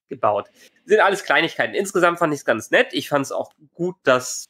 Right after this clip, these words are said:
letztendlich, äh, Michael ein bisschen die Konsequenzen spüren musste von dem, was sie durchgemacht hat oder wieder, was sie macht.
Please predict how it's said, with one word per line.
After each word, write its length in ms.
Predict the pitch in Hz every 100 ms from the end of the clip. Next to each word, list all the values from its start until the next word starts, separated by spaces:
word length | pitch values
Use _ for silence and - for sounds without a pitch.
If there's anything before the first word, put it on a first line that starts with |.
| _ _ _ _ _
letztendlich, 800 | 143 139 - 143 139 135 120 - -
äh, 240 | 131 -
Michael 720 | 135 123 131 - 156 147 151 - _ _ _ _ _ -
ein 440 | 139 139 117 135 143 135 123
bisschen 480 | 139 180 - 151 135
die 100 | 123
Konsequenzen 720 | - 151 123 - 120 117 123
spüren 340 | - - 123 120
musste 360 | 117 - -
von 240 | - 113 110
dem, 420 | 117 117 113 - _ _ _
was 220 | 131 120
sie 100 | 120
durchgemacht 1600 | 117 123 - - _ _ _ _ _ 131 113 110 110 107 107 -
hat 180 | 117 -
oder 240 | 131 120
wieder, 240 | 120 123 113
was 180 | 120
sie 120 | - 117
macht. 640 | 110 120 120 - - -